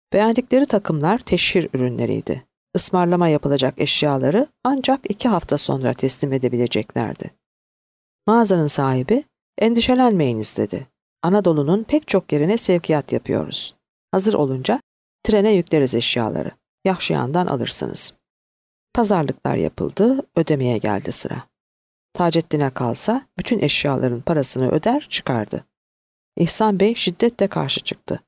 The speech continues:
En azından masrafın bir kısmını karşılamakta ısrarlıydı.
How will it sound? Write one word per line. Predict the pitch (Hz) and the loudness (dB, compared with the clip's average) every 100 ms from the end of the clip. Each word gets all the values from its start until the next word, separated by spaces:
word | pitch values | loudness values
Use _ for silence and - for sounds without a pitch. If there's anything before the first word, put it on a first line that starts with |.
| _ _ _ _ _ _ | _ _ _ _ _ _
En | 214 | 0
azından | 196 151 123 123 196 262 _ _ _ | 2 2 -2 0 -2 -2 _ _ _
masrafın | 180 175 - 175 226 220 | -2 0 -2 -2 0 2
bir | 233 | 0
kısmını | - - 147 202 | 0 -2 0 0
karşılamakta | 175 147 - 139 135 135 - 262 | 0 -2 0 0 -2 -2 -2 0
ısrarlıydı. | - - 135 123 95 | 0 0 0 0 -2